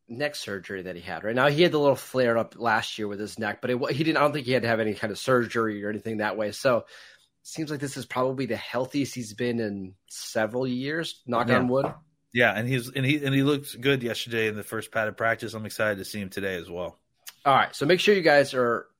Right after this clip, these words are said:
Speaker 1: following Landon on Twitter at McCoolBCB. We're gonna get updates all day long from Cowboys practice. Again, we're gonna be back here on YouTube live at five P M Eastern time or around there, just depending on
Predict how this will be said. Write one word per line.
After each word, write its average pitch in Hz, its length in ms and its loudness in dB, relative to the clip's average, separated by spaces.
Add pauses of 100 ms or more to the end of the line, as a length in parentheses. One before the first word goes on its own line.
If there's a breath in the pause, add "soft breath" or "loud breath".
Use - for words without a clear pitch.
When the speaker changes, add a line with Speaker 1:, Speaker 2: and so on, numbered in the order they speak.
(140)
Speaker 1:
following 123 340 2
Landon 113 320 -2
on 117 180 -2
Twitter 117 280 -2
at - 260 4
McCoolBCB. 117 840 -2
We're 107 80 -6
gonna 120 120 0
get 113 140 2
updates 120 420 -2
all 131 240 4
day 135 160 4
long 123 280 2
from 107 180 -10
Cowboys 107 380 0
practice. 127 520 2 (360 loud breath)
Again, 131 280 6
we're 143 120 4
gonna 156 100 6
be 143 80 4
back 139 460 4
here 139 440 0
on 131 280 2
YouTube 127 520 -2
live 113 480 2
at - 160 -4
five 117 480 0
P 127 280 0
M 113 160 0
Eastern 117 360 -8
time 117 300 -4
or 160 220 6
around 117 340 4
there, 117 160 0
just 107 200 -10
depending 117 360 -2
on 104 240 -2